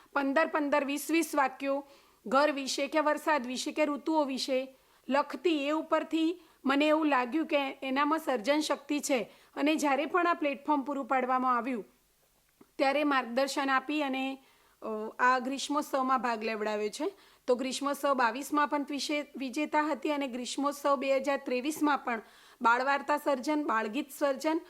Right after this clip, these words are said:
અને વક્તૃત્વ સ્પર્ધામાં એ વિજેતા રહી છે. અ, સર્જન કરવું એ એનો શોખ છે અને, અ, હું તો પ્રોત્સાહન આપું જ છું, પર-, પરંતુ આ જે પ્લેટફોર્મ પૂરું પાડવામાં આવ્યું છે એ બદલ જી આઈ ટીનો ખૂબ ખૂબ આભાર.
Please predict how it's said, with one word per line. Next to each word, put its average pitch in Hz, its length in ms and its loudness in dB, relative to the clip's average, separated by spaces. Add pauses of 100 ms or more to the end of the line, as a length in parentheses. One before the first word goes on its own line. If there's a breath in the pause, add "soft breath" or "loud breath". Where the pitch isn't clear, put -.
(160 loud breath)
અને 262 200 0
વક્તૃત્વ 302 500 -2
સ્પર્ધામાં 247 720 0
એ 254 80 0
વિજેતા 254 480 -2
રહી 233 180 -4
છે. 285 260 -4 (600 soft breath)
અ, 220 60 -8 (440)
સર્જન 269 420 2
કરવું 302 440 0
એ 294 100 0
એનો 285 220 0
શોખ 262 360 0
છે 285 340 -4 (280 soft breath)
અને, 262 520 -4 (340)
અ, 254 40 -4
હું 240 320 0
તો 330 120 0
પ્રોત્સાહન 277 540 0
આપું 262 260 0
જ 302 40 -12 (120)
છું, 294 220 -6 (260 loud breath)
પર-, 269 420 -2
પરંતુ 277 540 2 (280 soft breath)
આ 254 120 4
જે 277 160 -2
પ્લેટફોર્મ 277 500 0
પૂરું 294 240 0
પાડવામાં 262 500 2
આવ્યું 254 200 -2
છે 285 360 -4
એ 269 100 -2
બદલ 269 320 0
જી 269 240 -4
આઈ 277 160 2
ટીનો 277 280 -4
ખૂબ 277 220 -6
ખૂબ 285 200 0
આભાર. 285 280 2